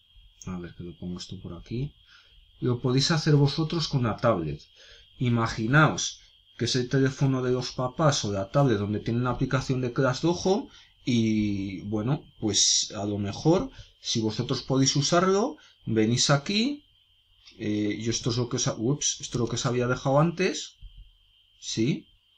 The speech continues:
Entonces entréis al enlace y simplemente con entrar ahí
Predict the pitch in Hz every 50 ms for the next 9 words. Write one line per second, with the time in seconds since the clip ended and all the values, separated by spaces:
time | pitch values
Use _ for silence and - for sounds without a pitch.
0 | _ _ - 107 101 101 113 110 - 104 - - 98 95 - 107 107 - 131 123
1 | 127 131 139 143 151 160 160 - 185 190 240 - - - _ _ _ - - -
2 | - - - - _ _ _ _ - 127 123 - - 147 151 156 175 160 151 135
3 | 131 135 123 123 131 123 127 123 117 117 139 143 147 156 160 160 185 226 240